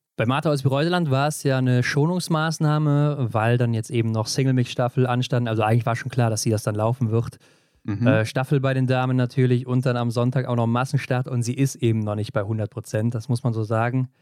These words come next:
Speaker 1: Trotzdem hatte ich sie hier zuerst sogar auf Gold gesetzt, bis dann die Meldung
Speaker 2: <laughs>
Speaker 1: kam.
Speaker 2: Ich nicht, ich hab auf Lisa Vitozzi getippt.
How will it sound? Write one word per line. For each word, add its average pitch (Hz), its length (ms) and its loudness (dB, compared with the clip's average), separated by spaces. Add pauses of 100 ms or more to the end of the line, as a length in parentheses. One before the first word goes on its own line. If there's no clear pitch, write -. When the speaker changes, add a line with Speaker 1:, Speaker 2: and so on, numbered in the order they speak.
(100)
Speaker 1:
Trotzdem 160 360 0
hatte 170 180 0
ich 156 180 -2
sie 165 140 2
hier 151 160 4
zuerst 139 340 -2
sogar 131 240 0
auf 113 100 -6
Gold 147 260 0
gesetzt, 110 460 -4
bis 117 180 0
dann 117 120 0
die 113 80 2
Meldung 117 300 0
Speaker 2:
<laughs> 117 80 -8
Speaker 1:
kam. 143 340 0 (300)
Speaker 2:
Ich 117 200 0
nicht, 151 220 2
ich 117 200 -6
hab 123 200 -6
auf 117 240 -4
Lisa 120 280 -2
Vitozzi 110 420 -6
getippt. - 440 -8